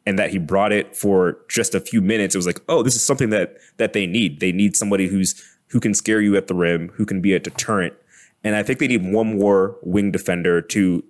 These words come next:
even just give Reggie and Josh a break. I think they need a guy who can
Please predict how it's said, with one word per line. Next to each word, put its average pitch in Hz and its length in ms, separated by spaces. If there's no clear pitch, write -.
even 143 180
just - 200
give 92 340
Reggie 90 380
and 73 80
Josh 78 360
a 85 80
break. 78 320
I - 80
think 104 200
they 104 100
need 104 140
a 95 80
guy 101 200
who 101 80
can 92 200